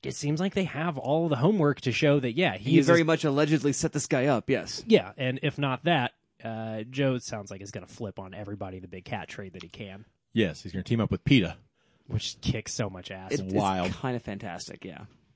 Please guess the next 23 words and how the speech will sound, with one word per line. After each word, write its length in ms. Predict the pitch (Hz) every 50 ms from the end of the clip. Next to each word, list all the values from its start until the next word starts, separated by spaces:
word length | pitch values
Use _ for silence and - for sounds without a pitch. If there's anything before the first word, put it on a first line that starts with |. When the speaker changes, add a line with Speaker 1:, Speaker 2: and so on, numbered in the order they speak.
| _ - _ _ _ _ _ _ _ _ _ - -
Speaker 3:
Um, 340 | 131 120 110 104 101 104 113
I, 200 | 120 131 131 127
I 40 | 127
think, 280 | - - 165 170 143 -
you 100 | - 110
know, 80 | 98 95
we've 80 | 95 90
talked 140 | - 104
about 140 | 92 85 82
the 60 | -
structure 340 | - - - 95 90 - -
and 80 | 85 78
how 160 | 90 87 85
well 220 | 85 87 82 82
that 260 | 73 82 82 82 80 85
works 340 | 80 82 85 82 - -
as, 140 | 90 82 82
as 160 | 87 90 87
far 160 | - - 90 85
as 80 | 80
documentary 420 | - 80 80 - 87 85 82 76 -
storytelling 540 | - 92 87 87 82 - 82 78 76 78
goes. 420 | 78 82 82 80 78 76 71 -